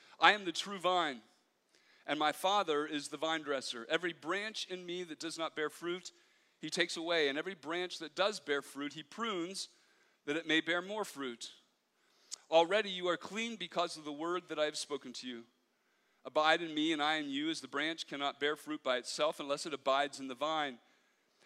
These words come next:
Neither can you unless you abide in me.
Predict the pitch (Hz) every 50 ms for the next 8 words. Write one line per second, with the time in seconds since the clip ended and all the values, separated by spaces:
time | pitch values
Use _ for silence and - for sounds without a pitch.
0 | - 165 202 240 220 208 - 185 180 185 185 208 226 226 208 196 190 180 175 180
1 | 185 175 160 147 - 170 170 185 190 190 196 196 196 175 180 - - 175 175 175
2 | 170 170 175 165 147